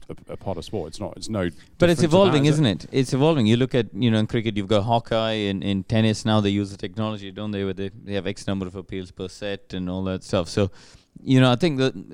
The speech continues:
Speaker 2: every other sport is, is evolving, a-, and so, so is Formula One. But I think the complexities of Formula One far outweigh any other sport, and, and therefore, it,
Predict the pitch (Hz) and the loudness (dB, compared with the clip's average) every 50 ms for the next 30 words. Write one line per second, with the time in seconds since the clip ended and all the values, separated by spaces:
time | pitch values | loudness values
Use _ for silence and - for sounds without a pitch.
0 | 62 52 64 69 - _ _ _ _ _ - _ _ 131 139 151 143 156 143 139 | -20 -20 -20 -20 -20 _ _ _ _ _ -20 _ _ 0 2 4 6 6 6 6
1 | 127 120 - - - 120 117 110 107 104 101 98 101 - _ 110 110 104 95 95 | 4 2 0 0 2 2 2 2 2 -2 -2 -4 -8 -10 _ -8 -8 -8 -8 -12
2 | - - - 98 101 92 104 107 110 113 95 92 87 80 90 95 - - - 104 | -14 -12 -4 -4 0 2 4 4 4 2 2 -2 -2 -2 -2 -6 -6 -6 -4 -4
3 | - - - 123 131 - - 247 262 220 160 165 - 262 254 175 - - 127 113 | -2 0 2 0 0 2 2 2 2 2 2 0 -2 -2 -4 -4 -4 -4 -4 -2
4 | 110 104 101 104 101 95 90 90 92 - _ _ _ _ _ - 113 104 - - | 0 0 2 2 2 2 2 0 -2 -6 _ _ _ _ _ 0 0 0 0 -4
5 | - - _ _ _ _ _ _ _ _ _ _ _ _ _ - 107 - - 123 | -16 -20 _ _ _ _ _ _ _ _ _ _ _ _ _ -6 -2 0 0 0
6 | 117 - - _ _ _ - 110 90 - - - 120 117 110 - 147 143 - - | 0 -2 -6 _ _ _ -6 -6 -6 -6 -4 -2 0 0 2 2 0 0 0 -2
7 | 135 101 110 107 92 101 95 - 113 107 107 107 104 98 101 101 95 92 90 85 | -4 -2 -2 -2 -2 -2 -2 0 2 2 2 2 2 2 2 0 0 0 -2 -4
8 | - _ _ - - 117 110 104 101 95 - 95 101 101 98 - 101 98 95 92 | -6 _ _ -6 -4 -2 0 0 0 -2 -2 -2 -2 -2 -2 -2 -2 0 0 0
9 | 95 95 98 98 95 95 - - - 92 85 80 73 - - _ _ 95 95 92 | -2 -2 -4 -4 -4 -4 -6 -6 -6 -4 -4 -4 -4 -8 -14 _ _ -10 -8 -6
10 | 92 90 80 - - _ 92 92 92 95 98 95 - - 98 95 92 92 - - | -6 -8 -10 -12 -14 _ -10 -6 -4 -4 -4 -4 -4 -4 -2 -2 -2 -4 -6 -14
11 | _ _ _ _ _ _ _ _ _ 113 | _ _ _ _ _ _ _ _ _ -6